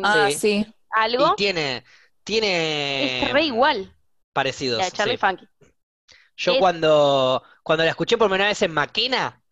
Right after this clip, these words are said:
Speaker 2: pensé que
Speaker 3: Sí.
Speaker 2: estaba bailando una canción y después estaba bailando la otra.
Speaker 3: Ah, ¿en serio?
Speaker 2: O sea,
Speaker 3: A ese nivel.
Speaker 2: aclaro Maquena, que es una situa-, es un lugar en donde llegás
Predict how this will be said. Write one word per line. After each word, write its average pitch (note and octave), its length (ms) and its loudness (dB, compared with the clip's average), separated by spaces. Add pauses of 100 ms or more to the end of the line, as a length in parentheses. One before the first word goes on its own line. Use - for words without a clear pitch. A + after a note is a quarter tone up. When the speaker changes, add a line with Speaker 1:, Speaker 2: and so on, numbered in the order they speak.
(420)
Speaker 2:
pensé D#3 260 -2
que G#3 60 0
Speaker 3:
Sí. - 20 0
Speaker 2:
estaba G#3 220 4
bailando F#3+ 280 4
una F3+ 60 2
canción F3+ 500 0
y D#3 80 -6
después F3 180 0
estaba F#3 160 4
bailando E3 300 2
la D3 140 2
otra. G#2+ 280 -6 (1000)
Speaker 3:
Ah, G#4 300 2
¿en D#4+ 60 -4
serio? F4+ 400 -2 (520)
Speaker 2:
O G#2 100 -2
sea, C#3+ 240 2
Speaker 3:
A B3 80 0
ese C4+ 180 -2
nivel. G3+ 260 2
Speaker 2:
aclaro G#3+ 120 4
Maquena, G#3 420 0
que F3 80 0
es D#3+ 80 -4
una D#3+ 120 -4
situa-, C#3+ 220 -2
es D3 120 -4
un D#3+ 100 -8
lugar E3+ 260 4
en E3 100 0
donde C3+ 200 -4
llegás D3 500 0